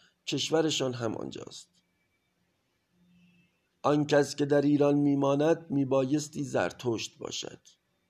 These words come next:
بلی، زرتشت باشد. دین ز-، رسمی کشور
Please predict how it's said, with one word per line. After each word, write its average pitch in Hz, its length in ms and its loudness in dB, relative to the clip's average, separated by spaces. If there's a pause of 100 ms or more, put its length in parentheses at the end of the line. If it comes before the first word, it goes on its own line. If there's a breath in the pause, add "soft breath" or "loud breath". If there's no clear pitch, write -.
(200)
بلی، 139 600 2 (760)
زرتشت 113 800 -6
باشد. - 360 -14 (560)
دین 131 440 -2
ز-، 123 100 -10
رسمی 135 680 -2
کشور 139 480 -4